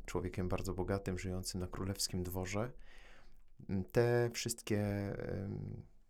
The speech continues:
bogactwa, które miał, te przywileje, które posiadał, nie przeszkodziły mu w tym, by życie swoje oddać Bogu. Nie znaczy to, że był oderwany od rzeczywistości, nie znaczy to, że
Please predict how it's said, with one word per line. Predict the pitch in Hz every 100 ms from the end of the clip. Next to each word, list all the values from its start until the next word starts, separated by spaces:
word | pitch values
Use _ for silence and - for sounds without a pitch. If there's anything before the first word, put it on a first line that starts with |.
| -
bogactwa, | 87 92 90 107 - -
które | 113 113 104
miał, | 104 104 101 107 113 - -
te | 95
przywileje, | - - 98 92 101 107
które | - - 98
posiadał, | 101 - 101 98 92 95 - - - - - - 98
nie | 104
przeszkodziły | - - - - 110 113 120 101
mu | 92 92
w | -
tym, | - 110 113 123
by | 104 104 107 107 - - - - - - - -
życie | 104 - 117
swoje | - - 101 107 -
oddać | 104 101 101 98 98
Bogu. | 98 90 82 92 - - - - - - -
Nie | 117
znaczy | 117 110 110 -
to, | - 92
że | 95
był | 90 95 -
oderwany | 95 101 104 104 98
od | 95
rzeczywistości, | 98 - 90 95 - 127 - -
nie | 87 90
znaczy | 95 - 90
to, | 87
że | 85 82